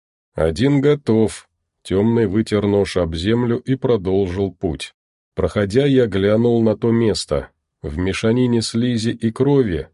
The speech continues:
проглядывали челюсти с длинными тонкими зубами. Кроме этого, разглядеть ничего не удалось.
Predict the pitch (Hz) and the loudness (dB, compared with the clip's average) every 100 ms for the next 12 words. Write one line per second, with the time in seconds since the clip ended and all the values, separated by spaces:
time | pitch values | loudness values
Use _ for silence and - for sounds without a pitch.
0 | _ - 101 117 143 139 127 127 123 - | _ -4 -2 2 2 2 0 0 -2 -2
1 | 143 113 92 - - 80 80 95 123 117 | 0 0 -2 -6 -8 -6 -6 -4 -2 0
2 | 117 113 110 110 107 107 104 101 101 90 | 2 0 0 0 0 -2 -2 0 -2 -2
3 | 104 95 92 80 73 71 - _ _ _ | -6 -4 -2 -2 -2 -8 -10 _ _ _
4 | - 104 135 151 147 127 127 98 113 123 | -4 0 2 2 2 0 0 0 -2 0
5 | 139 131 113 113 - 127 131 120 120 113 | -2 0 -2 -2 -2 0 2 2 0 0
6 | 123 117 76 - | 0 0 0 -4